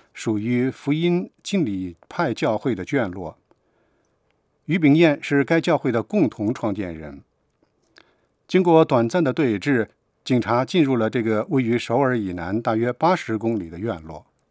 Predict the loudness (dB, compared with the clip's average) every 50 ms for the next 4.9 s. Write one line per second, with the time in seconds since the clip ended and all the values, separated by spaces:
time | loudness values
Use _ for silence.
0 | _ _ _ _ _ _ _ _ _ _ _ _ _ _ _ _ _ _ _ _
1 | _ _ _ _ _ _ _ _ _ _ _ _ _ _ _ _ 0 2 4 4
2 | 4 4 2 4 4 2 2 0 -2 -2 -4 -2 2 4 6 6 6 4 2 _
3 | _ _ _ -4 -2 -2 -2 -4 -4 -2 -2 0 0 -2 -4 _ _ _ -2 0
4 | 0 0 0 -2 -2 0 0 0 0 0 -2 -4 -2 -2 -2 -2 -4